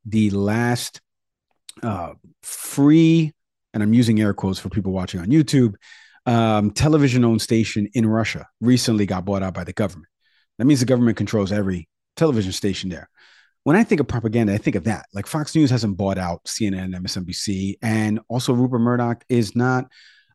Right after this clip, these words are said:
a member of Congress. He's not the president of the United States. He's not any of those things in the hierarchy of our federal government. So I, I think of propaganda a little bit different than that. And clearly the Fox lawyers have made those same arguments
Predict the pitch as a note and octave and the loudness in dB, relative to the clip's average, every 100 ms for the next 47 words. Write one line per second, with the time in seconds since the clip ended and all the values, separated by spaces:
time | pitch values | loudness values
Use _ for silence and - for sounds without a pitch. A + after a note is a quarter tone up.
0 | - A#2+ C#3+ C3+ - E3 G3 F#3 F#3 D3+ | 0 2 4 4 4 2 4 4 2 2
1 | - A#2+ A#2 - B2 A#2 A2+ C#3 C3 B2+ | 0 2 2 2 0 0 2 2 4 2
2 | B2 A#2+ G3+ F#3+ - A#2 C3 C3 F3 D3 | 2 2 2 4 0 2 2 4 4 4
3 | A2 G#2+ G#2 G2 - A#2 A2 G#2 G2+ G2+ | 4 2 2 -2 -2 0 0 0 -2 -2
4 | G2+ F#2+ - G2+ F#2+ F2+ F#2+ E2+ - - | -2 -4 -4 -4 -4 -6 -8 -8 -14 -20
5 | - _ - A#2+ A2+ A#2+ A#2 F2+ D#2+ B2 | -20 _ 0 2 2 2 0 -2 -4 -4
6 | A2 D3+ C3 F3 G#3+ D#3 - C#3+ B2+ C3 | -2 -4 -2 0 0 -2 -2 -2 0 2
7 | B2 G#2+ G#2+ A#2+ G#2 G#2 - _ _ _ | 2 2 2 2 2 -2 -4 _ _ _
8 | _ A#2+ F#3 F#3+ C3+ A2+ G#2 G#2+ C3 F3 | _ 2 4 4 2 2 2 0 0 0
9 | D#3 - C#3+ D#3 D3+ D3+ C#3+ - - C#3 | 2 0 2 4 4 2 0 -4 -4 -6
10 | C#3+ A#2+ G#2+ G2 G2 G#2+ F#2 G#2+ G2 G#2 | -4 -2 0 0 -2 -4 0 -2 0 -4
11 | - A2+ G2+ G2 G2 G2 G2 | 0 0 0 -2 -2 -4 -6